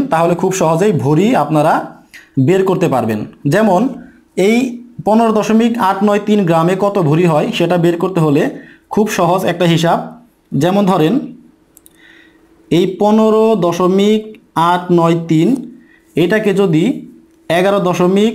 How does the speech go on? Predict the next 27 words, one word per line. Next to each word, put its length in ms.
ছয় 260
ছয় 240
চার 220
দিয়ে 220
ভাগ 120
করেন, 220
তাহলে 280
কিন্তু 240
ভরি 280
বের 180
হয়ে 180
যাবে। 180
তাহলে 280
এগারো 340
দশমিক 460
ছয় 220
ছয় 220
চার। 180
তো 60
এটাকে 340
যদি 160
আপনারা 320
ভাগ 140
দেন, 140
তাহলে 360
এখানে 280
হবে 220